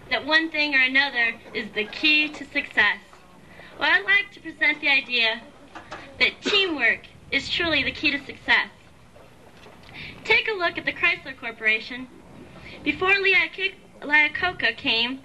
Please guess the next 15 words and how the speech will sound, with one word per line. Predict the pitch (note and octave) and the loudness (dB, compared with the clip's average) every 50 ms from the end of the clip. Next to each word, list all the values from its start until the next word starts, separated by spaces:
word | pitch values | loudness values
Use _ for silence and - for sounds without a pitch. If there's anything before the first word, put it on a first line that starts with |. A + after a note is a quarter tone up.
| - - - - - | -16 -20 -18 -14 -12
to | D4 | -4
Chrysler, | - D#4+ D4+ C4+ C4+ - - G#3 G3+ G#3+ A#3 - - - - - - - - | 0 2 2 2 2 0 -6 -10 -10 -10 -10 -12 -18 -20 -20 -20 -14 -8 -6
the | E4 | -2
company | - G#4 G#4 G4+ G4+ G#4 G#4 G#4 G#4+ G#4 G#4 G4 - - - | 0 0 0 0 0 0 2 2 2 0 0 -4 -8 -10 -8
was | D#4+ D#4 | -8 -8
failing. | - - E4 D#4+ D4+ C#4 A#3 F#3+ D#3 G3+ G3+ - - - - - - - - - - - - - - - - - - | -4 -2 0 0 0 0 -2 -4 -6 -8 -12 -16 -18 -20 -20 -20 -20 -20 -20 -20 -20 -20 -18 -18 -16 -16 -8 -2 0
Every | F4 G#4+ G#4+ A#4+ A#4 A4+ | 0 2 2 2 0 0
employee | A4 G4 - - F4+ F4+ F4 E4+ D#4+ C#4+ B3 A3+ A3 A#3+ B3+ - - - - - - | -4 -8 -8 -6 -2 0 2 2 2 0 -2 -2 -4 -4 -8 -12 -20 -20 -20 -14 -4
was | - D#4 D#4 - | -2 -2 -2 0
doing | - F4+ F#4+ F#4 F#4 F4+ | 0 2 2 2 2 0
his | E4+ G4 G#4+ A4 A4 | 0 0 -2 -2 0
job, | - - F4+ F4 D#4+ A#3 F#3+ E3 - - - - - - - - - - - - - | 0 2 2 4 4 2 0 -2 -4 -10 -18 -20 -20 -20 -20 -20 -20 -20 -20 -16 -8
but | - - C#4 | -6 -4 0
the | F#4+ F#4+ | 2 0
employees | F#4 F4+ - - G#4 A4 A4+ A4 G#4 F#4 D#4+ D4 C#4+ | 0 0 -4 -6 -2 0 2 2 2 2 2 0 -2